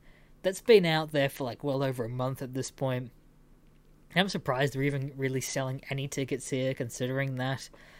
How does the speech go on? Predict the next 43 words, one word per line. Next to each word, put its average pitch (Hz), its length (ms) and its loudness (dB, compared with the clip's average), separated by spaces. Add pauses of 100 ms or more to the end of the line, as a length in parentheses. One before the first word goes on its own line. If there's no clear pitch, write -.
(240)
Um, 123 520 -2
I 175 80 2
suppose 170 280 2
it's 123 100 -8
for 131 60 -10
cunts 135 320 -6
like 123 180 -4
me 135 200 -2
that 120 400 -6
do 147 140 4
wanna 147 200 0
go 123 220 0
for - 200 -10
the 139 100 -6
cinematic 170 640 -6
experience. 127 920 -4 (440)
Uh, 135 140 2
but 147 120 2
I 165 40 6
also 175 180 2
just 139 140 -2
wanted 143 220 0
to 123 60 -2
see 143 180 0
it 143 60 0
in 135 80 -10
imax 120 500 -8
as 113 100 -8
well, 107 400 -6
which 117 340 -8
is, 107 380 -6 (320)
oh, 113 120 -2
well, 110 280 -8 (240)
we 175 100 6
don't 214 80 4
have 185 260 0
imax 160 500 2
here, 185 260 4
we 156 140 0
have 131 140 2
V 135 460 -2
max, 156 440 -2
which 123 380 -4